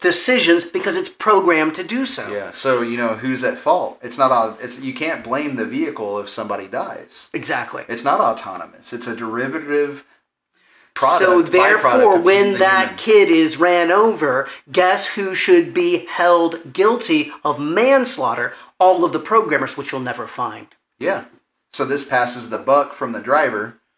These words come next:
Speaker 2: That would now be the fault if he screwed up while driving. It passes the buck to some sort of, and if you wanna get into that, corporate body of people that are producing these things, which then would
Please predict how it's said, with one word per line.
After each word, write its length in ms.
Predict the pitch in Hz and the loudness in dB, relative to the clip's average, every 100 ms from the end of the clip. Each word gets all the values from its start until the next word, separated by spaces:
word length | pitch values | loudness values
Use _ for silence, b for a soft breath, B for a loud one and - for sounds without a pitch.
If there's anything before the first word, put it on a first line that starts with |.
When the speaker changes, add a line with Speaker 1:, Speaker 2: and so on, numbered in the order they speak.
| _ _ _ _ _ _ | _ _ _ _ _ _
Speaker 2:
That 260 | 123 117 123 | -2 -2 -2
would 160 | 120 117 | -8 -4
now 380 | 131 139 120 | -2 0 -2
be 180 | 120 120 | -4 -8
the 140 | 113 107 | -8 -8
fault 400 | 127 123 110 107 | -4 -4 -4 -8
if 180 | 107 | -12
he 240 | 113 113 110 | -14 -14 -12
screwed 380 | 107 - 120 113 | -10 -8 -6 -2
up 320 | 110 110 - | -2 -2 -6
while 180 | 107 98 | -8 -4
driving. 520 | 135 185 135 107 107 | -2 -2 -2 -8 -10
It 200 | 104 - | -12 -8
passes 380 | 117 113 113 107 | -6 -6 -8 -14
the 80 | 107 | -6
buck 300 | 113 113 - | -4 -4 -8
to 300 | - 113 110 | -10 -8 -8
some 300 | - 127 117 | -8 -4 -4
sort 260 | - 120 110 | -4 -4 -4
of, 260 | 107 104 _ B B - | -4 -8 _ B B -12
and 140 | 117 | -8
if 200 | 113 120 | -8 -8
you 120 | 120 | -6
wanna 200 | 123 117 | -4 -4
get 160 | 117 113 | -6 -8
into 300 | 113 107 110 | -8 -10 -6
that, 340 | 120 120 - _ _ - | -4 -4 -8 _ _ -6
corporate 460 | 135 123 123 117 | -4 -4 -6 -4
body 280 | 117 113 110 | 0 0 -2
of 160 | 104 - | -8 -10
people 360 | 156 156 117 110 | -8 -8 -6 -4
that 140 | 104 | -4
are 80 | 101 | -6
producing 500 | 104 117 156 120 95 | -8 -8 -8 -10 -14
these 240 | 90 90 | -16 -14
things, 400 | 104 95 101 101 | -14 -14 -14 -14
which 340 | 104 104 - 117 | -8 -6 -6 -6
then 300 | 143 135 120 | -4 -4 -6
would 280 | 104 104 | -8 -12